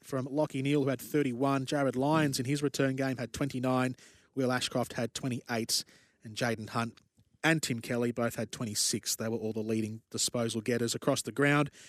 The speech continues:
Brisbane led by thirty-three points at quarter time, fifty-four points at half time, seventy-one at three quarter time, and eighty-one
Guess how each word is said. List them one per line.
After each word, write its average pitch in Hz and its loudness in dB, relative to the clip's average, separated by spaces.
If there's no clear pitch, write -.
Brisbane 151 2
led 151 4
by 139 4
thirty-three 156 2
points 151 0
at 131 -4
quarter 180 4
time, 170 6
fifty-four 135 0
points 123 -2
at - -8
half 127 -2
time, 127 -2
seventy-one 120 0
at 104 -16
three 113 -6
quarter 107 -8
time, 120 -8
and 120 -6
eighty-one 135 0